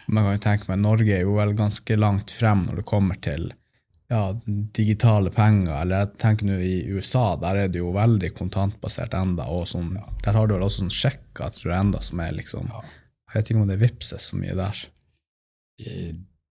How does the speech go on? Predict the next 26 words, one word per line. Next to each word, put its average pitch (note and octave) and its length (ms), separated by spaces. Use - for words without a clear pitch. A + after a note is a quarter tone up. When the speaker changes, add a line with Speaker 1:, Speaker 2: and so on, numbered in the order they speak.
Speaker 2:
U G#2 80
S F2+ 140
A G#2 160
vet F#2 180
jeg E2+ 120
ikke, E2 100
men, E2+ 240
men E2+ 160
Norge F#2+ 300
har E2 100
vært - 300
veldig F#2 320
fre-, E2+ 400
langt E2 240
fremme D#2+ 340
på, E2 140
på E2 160
digitalisering, E2 840
og, - 80
og F#2 100
spesielt F2+ 420
når D#2+ 140
det D#2 80
gjelder D#2+ 220
finans E2 340
da. - 80